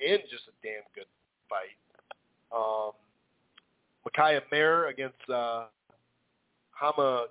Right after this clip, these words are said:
God, what the hell's her damn name? I forgot to write this one down, but someone, um, mentioned this a couple of weeks ago, too. That was a damn good fight.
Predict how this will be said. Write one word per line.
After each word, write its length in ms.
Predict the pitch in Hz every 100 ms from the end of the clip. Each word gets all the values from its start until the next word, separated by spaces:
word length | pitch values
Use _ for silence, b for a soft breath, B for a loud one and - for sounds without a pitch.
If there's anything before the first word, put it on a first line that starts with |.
| -
God, 140 | -
what 120 | 135 -
the 80 | 135
hell's 180 | 139 131
her 100 | 117
damn 200 | 123 120 -
name? 180 | 120 110 _ _ _ _ _ _ _ _ _ _ _ _ _
I 40 |
forgot 300 | 127 120 127
to 80 | 113
write 260 | 110 117 -
this 100 | 110
one 140 | 117 113 120
down, 160 | 120
but 100 | 110 -
someone, 320 | 127 120 117 113
um, 180 | 110 107 _ _ _ _ _ _ _ _ B B B _
mentioned 340 | 143 131 127 -
this 100 | 131 -
a 60 | 113
couple 300 | 120 117 113
of 60 |
weeks 200 | 117 - -
ago, 140 | 107 -
too. 120 | 127
That 180 | 120 139
was 80 | 151
a 60 | 123 127
damn 200 | 123 120 123
good 140 | 120 - 131
fight. 320 | 127 131